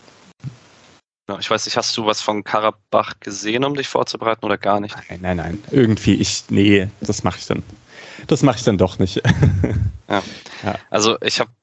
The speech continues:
Speaker 1: glaub ich, zweimal Highlights gesehen und, ähm, ich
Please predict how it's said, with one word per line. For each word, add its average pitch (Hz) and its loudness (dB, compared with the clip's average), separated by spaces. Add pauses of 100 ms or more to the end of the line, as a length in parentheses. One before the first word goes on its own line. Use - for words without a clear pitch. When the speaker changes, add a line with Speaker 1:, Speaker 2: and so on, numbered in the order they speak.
(140)
Speaker 1:
glaub 113 2
ich, - -8
zweimal 123 4
Highlights 123 -2
gesehen 120 0
und, 107 -4
ähm, 104 0 (460)
ich - -2